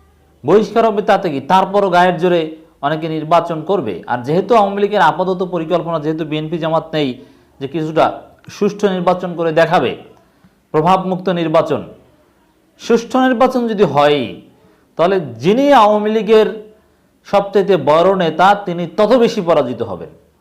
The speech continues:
কারণ আওয়ামী লীগের লোকজনই তার উপর বেশি ক্ষিপ্ত থাকবে। সাধারণ জনগণ তো ভোট দিতে যাবে না, যারা যাবে তারা আওয়ামী লীগের যত বড় নেতা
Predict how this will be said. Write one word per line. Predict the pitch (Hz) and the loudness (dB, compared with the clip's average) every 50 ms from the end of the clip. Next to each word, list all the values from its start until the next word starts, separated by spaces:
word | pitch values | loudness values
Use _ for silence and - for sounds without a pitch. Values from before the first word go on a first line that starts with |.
| _ _ _ _ _ _ _ _ _ _ _ _ _ - | _ _ _ _ _ _ _ _ _ _ _ _ _ -4
কারণ | - 175 180 | 0 2 4
আওয়ামী | 180 202 226 240 247 262 | 4 4 4 4 4 4
লীগের | 262 262 262 262 269 | 4 4 6 4 4
লোকজনই | 247 233 220 180 180 240 240 220 | 6 4 4 4 2 0 0 2
তার | 185 196 180 | 2 2 2
উপর | 180 170 175 185 | 2 2 0 -2
বেশি | 165 160 156 156 156 | -2 -2 -6 -6 -8
ক্ষিপ্ত | 160 - 170 156 160 151 | -8 -8 -10 -8 -8 -10
থাকবে। | 131 127 113 95 95 104 | -8 -8 -8 -6 -8 -4
সাধারণ | 107 151 165 185 202 214 208 | -2 0 0 0 0 -2 -2
জনগণ | 190 202 202 202 202 208 202 185 | 0 0 0 0 -2 -4 -4 -4
তো | 202 165 | -4 -2
ভোট | 147 147 156 147 | -2 -2 -2 -4
দিতে | 160 156 151 147 | -6 -6 -6 -4
যাবে | 123 127 120 107 98 | -2 -2 -2 -4 -4
না, | 92 78 - - _ _ _ _ _ _ _ _ _ - | -10 -12 -16 -16 _ _ _ _ _ _ _ _ _ -10
যারা | 117 127 170 190 214 233 247 | -2 0 2 4 4 4 4
যাবে | 208 214 202 196 202 233 240 240 | 4 2 2 4 2 2 0 0
তারা | 180 - 175 170 175 202 | -2 0 2 4 4 4
আওয়ামী | 196 170 170 170 180 185 | 4 4 2 0 -2 -4
লীগের | 190 190 202 180 139 | -2 -2 -2 -4 0
যত | 160 151 151 185 | -2 -2 0 0
বড় | 196 190 196 202 196 190 | 0 2 4 2 2 2
নেতা | 180 170 156 156 185 208 254 - - | -2 -6 -4 0 0 0 0 -2 -12